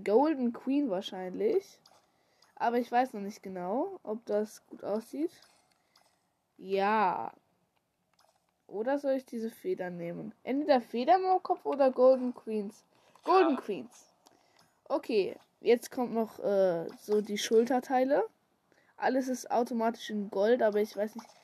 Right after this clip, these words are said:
Speaker 1: welches ist am, sieht am coolsten aus. Ähm, ich glaube, ich feiere das am meisten.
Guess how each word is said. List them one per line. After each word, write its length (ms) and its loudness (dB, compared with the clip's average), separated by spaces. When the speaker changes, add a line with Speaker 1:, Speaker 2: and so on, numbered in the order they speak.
Speaker 1:
welches 400 -2
ist 120 -12
am, 180 -6
sieht 200 -4
am 220 -4
coolsten 480 -10
aus. 580 -4
Ähm, 400 -6
ich 100 -20
glaube, 680 4
ich 240 -8
feiere 480 2
das 280 -4
am 200 -4
meisten. 680 -2